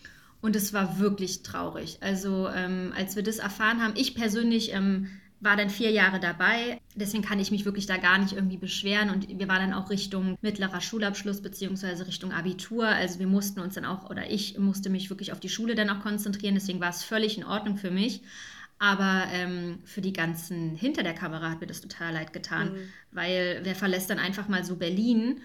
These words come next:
Speaker 1: Ja, der Drehtag war auch wirklich traurig. Ich fand's toll, dass sie irgendwie nochmal probiert haben, alle irgendwie vor die Kamera zu bekommen und sei es halt nur ein Gastauftritt, wie auch zum Beispiel von, von, äh, Sandrina, also von der Rolle Marie-Sophie.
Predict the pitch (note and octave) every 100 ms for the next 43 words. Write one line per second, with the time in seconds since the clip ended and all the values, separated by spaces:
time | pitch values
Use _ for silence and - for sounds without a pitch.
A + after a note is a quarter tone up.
0 | - - - _ _ G3+ F3 F3+ F#3 G#3
1 | G#3+ A3+ G3 - F3 E3+ - - - -
2 | G#3+ G#3+ G#3 G3 - F#3+ G#3 F#3+ E3+ -
3 | F#3+ F#3+ A3 A3+ A3+ A3 - G#3 G3+ G3
4 | F#3+ G#3 G3+ G3+ F#3+ F#3+ - G#3 A3+ B3+
5 | B3 B3+ B3+ - - - - A3+ A3+ A#3+
6 | G#3+ G3+ G#3+ A#3+ C4 C4 A#3+ B3 - A#3+
7 | A#3 G#3 G3 F#3 G#3 G#3+ A3 G3+ G#3 G3+
8 | G3+ F#3+ - F#3+ F#3 A3 - A3+ - G#3+
9 | G#3 G#3 G3 - G3 F#3+ G3 F#3+ F#3 F3+
10 | - F3+ F3+ F3+ E3 E3+ F3 A#3 C4 A3
11 | F#3 - F#3 F#3 F#3 F#3 F3 F#3+ F3 -
12 | A#3 C4